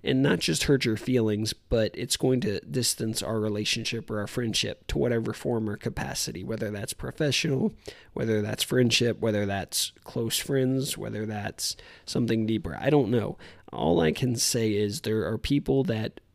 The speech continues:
really feel a certain way and they get hurt because of all of the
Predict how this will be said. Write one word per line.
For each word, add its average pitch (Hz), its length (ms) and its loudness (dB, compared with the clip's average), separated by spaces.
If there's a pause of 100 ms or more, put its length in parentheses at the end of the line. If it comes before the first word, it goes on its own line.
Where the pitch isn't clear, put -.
(120)
really 127 420 4
feel 113 420 2
a 101 60 0
certain 113 400 2
way 101 420 -2 (140)
and 110 160 -2
they 107 80 2
get 110 200 -4
hurt - 380 -8 (360)
because 117 320 -2
of 107 120 -2
all 120 380 2
of 113 140 -2
the 113 340 0